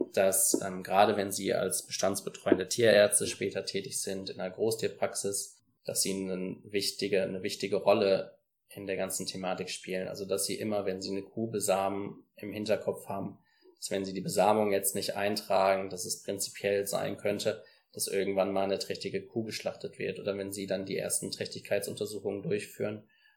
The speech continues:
und haben vielleicht da den schwerhörigen Landwirt vor sich und rufen dem zu, tragend oder nicht tragend.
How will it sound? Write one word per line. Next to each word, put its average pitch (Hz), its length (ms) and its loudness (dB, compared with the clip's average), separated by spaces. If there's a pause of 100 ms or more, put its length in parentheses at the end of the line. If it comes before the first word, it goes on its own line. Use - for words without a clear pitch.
(120)
und 101 140 -8
haben 101 140 -10
vielleicht 98 320 2
da 95 60 4
den 95 200 0
schwerhörigen 101 640 0
Landwirt 101 720 -2
vor 107 300 0
sich - 420 0
und 95 120 -8
rufen 95 440 -4
dem 98 340 -4
zu, 101 260 -6
tragend 101 500 4
oder 92 140 -4
nicht 98 220 -6
tragend. 107 480 0